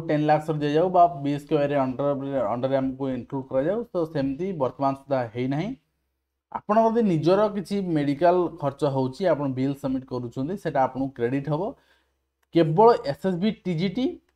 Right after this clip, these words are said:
ଆଉ ଓ ଏ ଭି ଏସ୍ କୁ ଛାଡ଼ିକି, ଠିକ୍ ଅଛି? ତ ଅନ୍ୟ ଯଦି ଆର୍ ଏସ୍ ଟି ରେ ମିଳିବ, ଦେଖନ୍ତୁ, ଆର୍ ଏସ୍ ଟି ଆଉ ଏଲ୍ ଟି ଆର୍ ଭିତରେ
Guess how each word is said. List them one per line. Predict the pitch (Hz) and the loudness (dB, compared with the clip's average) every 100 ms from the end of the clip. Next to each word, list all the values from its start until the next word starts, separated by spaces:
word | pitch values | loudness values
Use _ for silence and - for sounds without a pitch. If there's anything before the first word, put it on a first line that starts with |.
| - | -6
ଆଉ | - 180 | 2 4
ଓ | 165 151 | 8 6
ଏ | 151 | 6
ଭି | 170 | 2
ଏସ୍ | 160 160 | -2 -4
କୁ | |
ଛାଡ଼ିକି, | 160 131 107 - 92 _ _ _ _ _ _ _ _ _ _ _ _ | -8 -6 -8 -10 -20 _ _ _ _ _ _ _ _ _ _ _ _
ଠିକ୍ | - 196 | -6 -4
ଅଛି? | 214 123 - _ _ _ _ _ | -4 -8 -12 _ _ _ _ _
ତ | 180 190 - | 8 10 8
ଅନ୍ୟ | 170 202 | 2 -2
ଯଦି | 208 | 0
ଆର୍ | 151 170 | 0 2
ଏସ୍ | 185 - - | 2 0 -4
ଟି | 208 | -2
ରେ | |
ମିଳିବ, | 202 202 214 330 - _ _ - | 0 0 0 -2 -4 _ _ -4
ଦେଖନ୍ତୁ, | 165 147 | -2 -2
ଆର୍ | - 113 165 | 0 2 4
ଏସ୍ | 196 - | 2 2
ଟି | 240 | 2
ଆଉ | 214 | 4
ଏଲ୍ | 170 165 | 2 2
ଟି | |
ଆର୍ | 185 | 0
ଭିତରେ | 170 196 | 0 -4